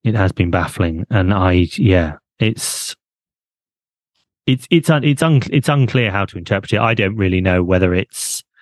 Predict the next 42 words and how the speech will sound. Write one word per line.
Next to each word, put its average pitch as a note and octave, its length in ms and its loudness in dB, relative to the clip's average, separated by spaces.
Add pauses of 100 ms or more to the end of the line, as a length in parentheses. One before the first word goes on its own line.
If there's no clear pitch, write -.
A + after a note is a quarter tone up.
(380)
I F#2 60 -8
mean, F2+ 100 -6
you F2 80 -2
have F2 140 -2
all F2 120 0
of D#2+ 80 -4
these F2 180 2
in-, F#2 200 0
elaborate G2 480 0
theories F2 440 0
about, F2 340 0
you E2+ 120 -14
know, E2 140 -16
sort F2+ 200 -12
of, E2 200 -18
um, E2+ 280 -14 (600)
people - 220 -2
playing F2 380 -2 (100)
four G#2 360 0
D F2+ 180 2
and E2 160 -2
five F#2 360 0
D F2+ 120 2
and E2+ 120 -2
six - 280 -4
D F2 220 0
chess. F2+ 460 -2 (100)
I F#2+ 100 2
don't, G2+ 300 0 (840)
I G2+ 80 0
don't, G#2 200 2
I G#2 60 2
don't G#2 200 0
really, F2 260 -2 (140)
uh, F2 200 0
place G2 300 0
much F#2 220 -4
store G#2 340 2
by F2 200 0
that. F2 220 -2
I, G2+ 260 0
I, G#2 280 0